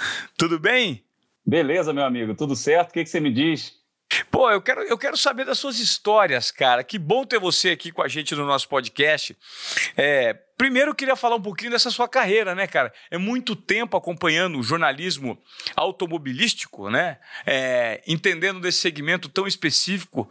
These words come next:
Speaker 1: do esporte. E um cara que tem vários grandes prêmios nas costas, entende muito do motor. E de que forma você acredita que o automobilismo vem impactando o brasileiro? Tá crescendo?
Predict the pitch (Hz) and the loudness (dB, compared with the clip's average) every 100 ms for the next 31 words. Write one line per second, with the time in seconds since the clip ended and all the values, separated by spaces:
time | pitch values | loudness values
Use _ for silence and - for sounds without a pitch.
0 | _ 135 175 175 - 147 180 196 196 196 | _ -6 -4 -2 -2 2 4 4 -2 -10
1 | _ - - - 170 196 214 208 208 202 | _ -20 -18 -6 -2 0 0 -2 0 2
2 | 208 208 - 202 196 180 165 160 _ - | 2 0 -6 -8 -4 -2 -4 -8 _ -20
3 | _ _ - 196 165 127 175 175 160 135 | _ _ -4 -2 0 2 4 2 -4 -10
4 | 160 151 123 - 151 156 139 120 127 - | -10 -8 -8 0 2 2 0 -2 -2 0
5 | 156 165 151 - 143 143 - 156 131 139 | 4 6 4 0 -10 -14 -10 -10 -10 -12
6 | 156 143 127 - - - 143 175 147 - | -8 -6 -8 -10 -10 -4 -2 0 -2 -2
7 | 151 170 160 - - - 233 - - 277 | -2 -2 -4 -8 -12 -6 -4 -2 2 2
8 | 269 254 240 208 196 208 185 214 202 208 | 4 0 0 -2 -8 -8 -2 2 2 0
9 | 196 160 165 180 170 170 185 185 - - | -4 -2 0 0 0 -2 0 0 0 -4
10 | 185 175 - _ _ - 175 196 170 147 | -6 -6 -12 _ _ -2 0 0 0 -2
11 | 117 104 92 - 214 180 151 - 202 196 | -6 -6 -6 -2 -2 -2 -4 0 0 0
12 | 185 | -8